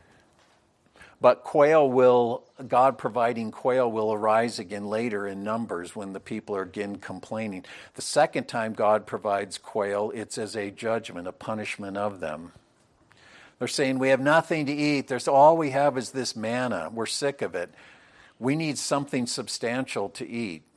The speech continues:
And God says, "I'll give you something to eat," you know, and he sends quail and he says, "You'll eat it not for a day, not for two days, not for a week, for a month, till it's coming out of your noses and you're, you're choking on it because you did not believe me."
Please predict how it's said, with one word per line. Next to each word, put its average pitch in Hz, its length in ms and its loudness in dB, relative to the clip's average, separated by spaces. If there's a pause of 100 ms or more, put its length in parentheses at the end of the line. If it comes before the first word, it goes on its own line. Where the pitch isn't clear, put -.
(560)
And 120 120 -6
God 131 240 4
says, 120 260 -2
"I'll 135 200 6
give 123 220 -4
you 113 100 -6
something 110 480 -6
to 107 60 -12
eat," 104 440 -10 (640)
you 117 140 -6
know, 107 180 0
and 117 220 -4
he 110 80 -4
sends 131 480 -2 (320)
quail 135 400 4
and 110 100 -4
he 107 60 -4
says, 113 280 -4
"You'll 123 200 0
eat 139 180 0
it 127 140 -2
not 131 240 0
for 143 160 -2
a 113 60 -6
day, 123 220 -2
not 120 240 -2
for 123 140 -10
two 120 220 -8
days, 117 260 -4
not 123 240 -4
for 123 140 -4
a 113 40 -4
week, 113 240 -6
for 113 200 -6
a 104 40 0
month, 107 460 -4 (460)
till 120 200 0
it's 113 120 -2
coming 131 360 -2
out 123 180 -2
of 120 60 -4
your 110 180 -2
noses 110 600 0
and 107 160 -4
you're, 104 180 -2
you're 104 240 -8
choking 113 640 -4
on 85 200 -8
it 80 160 -10 (560)
because 123 340 -4
you 107 100 -6
did 110 220 -4
not 110 280 -2
believe 101 420 -4
me." 80 300 -14